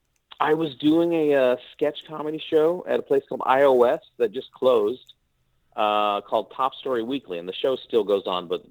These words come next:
but they're at a different theater. And, uh, he, who, it was then his fiance, uh, Kipley, uh, was in the show, and we became friends, and then I met Emo, and then we kinda got along and,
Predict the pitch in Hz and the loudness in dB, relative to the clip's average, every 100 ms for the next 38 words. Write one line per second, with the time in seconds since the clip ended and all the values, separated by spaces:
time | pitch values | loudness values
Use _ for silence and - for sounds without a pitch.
0 | - 90 _ 98 90 82 - _ _ 123 | -10 -10 _ -2 -2 -4 -20 _ _ -6
1 | 113 80 - _ _ _ - 110 104 101 | -4 -6 -10 _ _ _ 0 2 4 4
2 | 98 92 92 90 85 _ _ _ - 123 | 4 4 4 0 -4 _ _ _ -6 -2
3 | - 120 127 117 110 - _ - 117 113 | -2 -4 -4 -2 -2 -6 _ -4 -4 -4
4 | - 117 135 113 104 - 107 107 131 - | -2 2 2 2 -2 -2 -2 0 0 0
5 | 90 92 87 85 80 - 160 170 98 92 | 0 0 -2 -6 -8 -2 -2 0 0 -2
6 | - _ _ _ - 95 87 85 85 80 | -6 _ _ _ -2 2 4 2 0 -4
7 | 78 - - 104 95 101 95 - 90 101 | -6 -12 -8 -6 -4 -4 -6 -2 -2 -2
8 | 104 101 113 104 - 95 98 117 98 95 | -4 -6 -10 -12 -4 0 0 -2 -4 -2
9 | 92 92 90 85 95 92 90 92 95 98 | -2 -4 -4 -2 0 0 -2 -2 -2 -2
10 | 107 95 92 95 - 98 95 95 92 90 | -2 -4 -4 -6 -2 -2 2 2 2 0
11 | 92 92 98 92 95 | -2 -2 -6 -8 -16